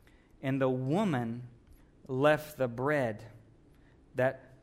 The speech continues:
fresh oil. She, she left the natural miracle to go to something deeper and believe, "You know what? It's not about the material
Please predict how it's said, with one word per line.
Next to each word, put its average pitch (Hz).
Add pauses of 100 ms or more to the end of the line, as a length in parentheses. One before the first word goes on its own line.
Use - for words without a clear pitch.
fresh -
oil. 143
She, 160
she 165
left 175
the 156
natural 156
miracle 135 (840)
to 147
go 151
to 170
something 147
deeper 143
and 123
believe, 127
"You 135
know 165
what? 156
It's 151
not 180
about 135
the 127
material 117